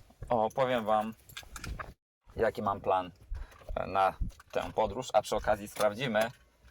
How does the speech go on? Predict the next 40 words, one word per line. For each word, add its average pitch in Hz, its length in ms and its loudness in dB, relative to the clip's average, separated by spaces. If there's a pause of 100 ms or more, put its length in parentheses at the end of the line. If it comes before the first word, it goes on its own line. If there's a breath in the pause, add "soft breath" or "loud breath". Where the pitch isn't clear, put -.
(680 soft breath)
czy 131 160 2
mój 127 420 0
zbyt 127 260 -4
głośny, 147 440 6
bo 113 160 2
wypalony 113 500 2
wydech, 104 500 0
e, 98 160 0
da 107 180 4
radę 104 240 6
ogarnąć 101 680 2
nagrywanie 98 800 0
po 95 120 -6
prostu 87 680 -4 (100)
podczas - 380 -2
jazdy, 90 280 2
bo 90 160 -2
z - 80 -12
tym 104 120 -4
może 98 200 -2
być 95 200 -6
różnie 92 420 -2
i 95 420 -6
mam 95 220 -2
nadzieję, 95 320 -2
że 95 100 -6
będzie 92 220 -4
to 101 100 -2
możliwe, 98 360 -4
bo 104 100 0
nie 127 200 0
wiem, 110 160 -4
czy 113 120 -4
w 104 40 -2
ogóle 104 240 0
zdążę 98 380 0 (500 loud breath)
zmienić 101 420 -2
ten 101 180 -2
wydech 98 300 2
jeszcze 98 480 0